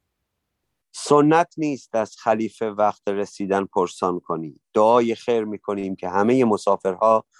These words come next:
به مقصد برسند. درایوری از ماست، رسیدن با خداست.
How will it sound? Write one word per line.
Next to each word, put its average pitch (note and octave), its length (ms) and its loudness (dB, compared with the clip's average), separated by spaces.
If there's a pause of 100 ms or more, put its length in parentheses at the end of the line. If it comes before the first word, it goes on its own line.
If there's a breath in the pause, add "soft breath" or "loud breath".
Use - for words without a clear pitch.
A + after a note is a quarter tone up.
(280 soft breath)
به G2 120 -2
مقصد G2 580 -2
برسند. E2+ 540 -8 (920)
درایوری A#2+ 560 -2
از A2+ 240 -4
ماست، A2+ 400 -8 (220)
رسیدن G#2+ 560 -4
با G2+ 100 2
خداست. F2+ 640 -8